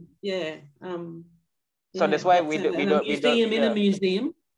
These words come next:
Speaker 1: Sorry,
Speaker 2: Mm-hmm.
Speaker 1: and a museum in a museum.
Speaker 2: Mm, yeah.
Speaker 1: I
Speaker 2: Oh,
Speaker 1: like
Speaker 2: this
Speaker 1: that
Speaker 2: is the
Speaker 1: kind
Speaker 2: things,
Speaker 1: of,
Speaker 2: yeah.
Speaker 1: yeah,
Speaker 2: <laughs>
Speaker 1: that kind of thinking. Yeah, cool.
Speaker 2: Yeah, this is, yeah, this is part of how, uh, uh, how we are, uh,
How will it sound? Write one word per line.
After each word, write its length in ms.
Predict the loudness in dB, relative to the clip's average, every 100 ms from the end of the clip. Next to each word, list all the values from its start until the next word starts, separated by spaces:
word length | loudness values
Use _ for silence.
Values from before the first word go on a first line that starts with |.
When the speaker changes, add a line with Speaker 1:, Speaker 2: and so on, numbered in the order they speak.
| -8
Speaker 1:
Sorry, 340 | -2 0 0
Speaker 2:
Mm-hmm. 240 | -6 -12 -6
Speaker 1:
and 140 | -2
a 40 | 0
museum 640 | 0 0 0 -2 0 0
in 120 | -2
a 40 |
museum. 680 | -2 -2 -4 -4 -6 -8 -12 _ _ _ _ -14
Speaker 2:
Mm, 140 | -6
yeah. 160 | 0 4
Speaker 1:
I 80 | 6
Speaker 2:
Oh, 160 | 8 6 4
Speaker 1:
like 60 | -2
Speaker 2:
this 100 | -4
Speaker 1:
that 60 |
Speaker 2:
is 80 | -4
the 80 | -4
Speaker 1:
kind 120 | -2
Speaker 2:
things, 160 | -2 -2
Speaker 1:
of, 80 | 0
Speaker 2:
yeah. 200 | 0 0
Speaker 1:
yeah, 340 | -4 -6 -6 -6 -10
Speaker 2:
<laughs> 140 | -12 -6
Speaker 1:
that 500 | -4 -2 0 0 0
kind 240 | -2 -4 -8
of 160 | -16 -14
thinking. 400 | -12 -12 -12 -14 -16 _
Yeah, 300 | -8 -8 -8 -2
cool. 400 | 0 0 -2 0
Speaker 2:
Yeah, 120 | 0
this 140 | 0 -6
is, 160 | -10 _ _ _
yeah, 160 | -2
this 160 | -2 -2
is 140 | -6 0
part 220 | 0 2
of 80 | -2 0
how, 240 | 0 0
uh, 0 |
uh, 400 | 0 -2 0 -2
how 240 | -2 -2
we 160 | -2 -2
are, 240 | -2 -4 -10 -10
uh, 480 | -6 -4 -4 -6